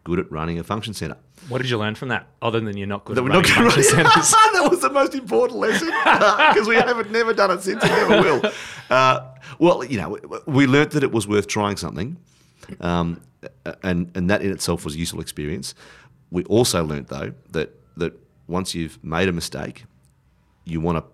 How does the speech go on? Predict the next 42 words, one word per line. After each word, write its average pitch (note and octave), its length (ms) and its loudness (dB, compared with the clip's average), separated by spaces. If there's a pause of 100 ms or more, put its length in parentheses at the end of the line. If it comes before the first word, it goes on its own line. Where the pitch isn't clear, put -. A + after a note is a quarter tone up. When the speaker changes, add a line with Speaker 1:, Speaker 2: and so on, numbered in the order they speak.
(220)
Speaker 1:
you E2 100 -6
wanna D#2+ 240 -4
identify E2+ 520 -6
that D2 260 -12
really, D#2+ 800 -6
really C#2+ 280 -10
quickly E2 480 -10 (640)
and C#2 200 -10
fix - 420 -14
it B1 80 -10
up. - 220 -14 (580)
And D2+ 160 -6
so D#2 400 -2
we E2+ 360 -2 (120)
quite - 320 -8
quickly B2 440 -8 (180)
worked D#2 260 -6
out D2+ 120 -6
that D2+ 60 -14
that C#2+ 80 -6
was D2 100 -12
a D2 40 -10
mistake C3 360 -4 (760)
and D2+ 180 -6
went D#2 180 -6
back D#2 200 -8
to - 80 -18
the D2 60 -10
beginning A#2+ 400 -2 (640)
and D#2 140 -6
said, D2 180 -6
"Righto, C#2 260 -6 (100)
well, D#2 200 -8 (100)
we've E2+ 200 -8
got D3 160 2
the G#2+ 60 -4
venue E2 280 -4
now. E2 280 -10 (180)
We, E2+ 140 -6 (160)
it - 120 -10
doesn't D2+ 240 -4
work D#2+ 420 -8